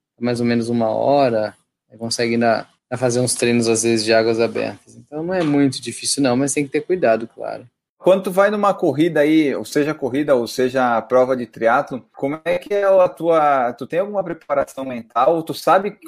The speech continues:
Speaker 2: quando, assim, tipo, tu vai pra prova, tu sabe, "Putz, essa prova eu tenho condição de chegar lá na frente, top três, essas coisas na categoria."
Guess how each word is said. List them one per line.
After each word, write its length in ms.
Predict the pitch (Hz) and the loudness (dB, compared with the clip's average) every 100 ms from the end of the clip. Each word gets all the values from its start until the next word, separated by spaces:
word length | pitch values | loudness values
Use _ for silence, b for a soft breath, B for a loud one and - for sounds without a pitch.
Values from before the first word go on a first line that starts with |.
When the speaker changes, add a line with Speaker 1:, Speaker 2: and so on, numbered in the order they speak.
| - | -8
Speaker 2:
quando, 220 | - 170 170 | -2 0 0
assim, 240 | 160 156 | -4 -10
tipo, 360 | 151 151 135 127 | -6 -6 -4 -8
tu 140 | - | -4
vai 180 | 110 147 | 0 2
pra 120 | 156 | 2
prova, 160 | 135 151 | 0 0
tu 60 | |
sabe, 180 | - 156 - | 0 -2 -2
"Putz, 400 | 185 165 - - - | 0 0 -2 -6 0
essa 280 | 147 170 | 2 2
prova 320 | 151 175 151 180 | 0 2 2 2
eu 60 | |
tenho 220 | 165 190 | -2 -6
condição 560 | 190 180 - - 156 185 | -4 -6 -6 -2 0 0
de 360 | 147 139 123 113 | -2 -2 -2 -4
chegar 600 | - 113 113 139 143 123 | -6 0 2 4 4 2
lá 160 | 117 | 2
na 140 | 131 110 | 0 -2
frente, 360 | - 135 135 | -2 -2 -2
top 260 | - 127 - | -2 -2 -4
três, 460 | - 120 143 131 107 | -6 2 4 2 0
essas 280 | 113 - - - | -6 -6 -16 -6
coisas 260 | 135 139 120 | -2 -2 -2
na 140 | 123 | -6
categoria." 580 | 139 - 117 107 120 139 | -6 -6 -4 -2 0 -2